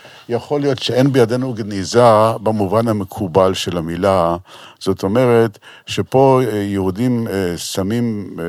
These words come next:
מאחסנים באיזשהו מקום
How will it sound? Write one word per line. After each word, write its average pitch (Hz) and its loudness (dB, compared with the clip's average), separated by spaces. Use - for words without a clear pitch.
מאחסנים 110 -4
באיזשהו 113 -4
מקום 143 0